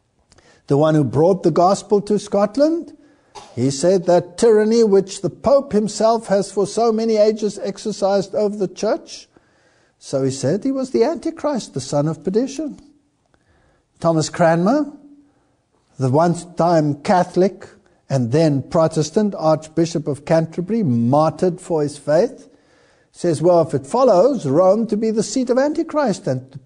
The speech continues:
Pope to be the very Antichrist." And he says, "I could prove it with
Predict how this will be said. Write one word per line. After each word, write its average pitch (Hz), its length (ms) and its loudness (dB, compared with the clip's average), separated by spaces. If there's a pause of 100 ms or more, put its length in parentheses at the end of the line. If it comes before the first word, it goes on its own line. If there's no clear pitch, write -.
Pope 240 420 0
to 180 80 0
be 208 220 -2
the 190 160 -2
very 247 360 4
Antichrist." 247 840 0 (720)
And 135 120 -8
he 135 60 -2
says, 160 320 -2
"I 156 120 0
could 151 220 -8
prove 339 300 2
it - 320 -4
with - 420 -12